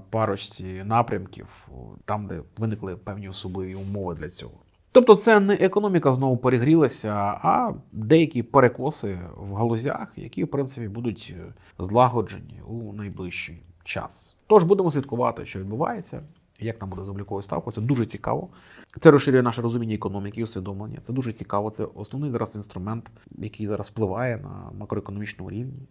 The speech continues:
дякуючи Фрідману, зокрема, та й багатьом вченим, які, по суті, допомагали людству зрозуміти економіку і як вона працює в такому великому масштабі,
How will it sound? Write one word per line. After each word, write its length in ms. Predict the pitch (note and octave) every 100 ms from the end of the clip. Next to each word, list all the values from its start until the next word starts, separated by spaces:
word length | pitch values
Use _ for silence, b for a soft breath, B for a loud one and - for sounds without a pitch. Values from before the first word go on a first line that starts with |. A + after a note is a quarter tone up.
| _
дякуючи 520 | - A#2+ A#2 F2 -
Фрідману, 520 | A2 - G2 G2+ A2 A#2+
зокрема, 360 | - - C3+ C#3+ B B -
та 120 | -
й 20 |
багатьом 440 | F#2+ F#2+ A2 C3 D3 - _
вченим, 420 | - A#2+ A2+ G#2+
які, 340 | A2 A2 A2 G#2+ - _ _
по 100 | G#2+
суті, 400 | - G#2+ A2 G2+ - -
допомагали 720 | G#2+ A#2+ A#2+ B2 G#2+ F#2+ F#2+
людству 400 | G2 G#2+ - F#2+
зрозуміти 600 | G2 F#2 G2+ G2 F#2 F#2+
економіку 720 | F#2 F#2+ G2 F2+ F#2 F#2 F2+
і 140 | F2
як 180 | F#2 F#2
вона 140 | F#2+
працює 520 | F#2+ G#2 G2 - F#2+ F#2
в 80 |
такому 260 | - - F#2 F#2 - _ -
великому 500 | F#2 A2+ G2+ - -
масштабі, 500 | G2+ - F#3 G3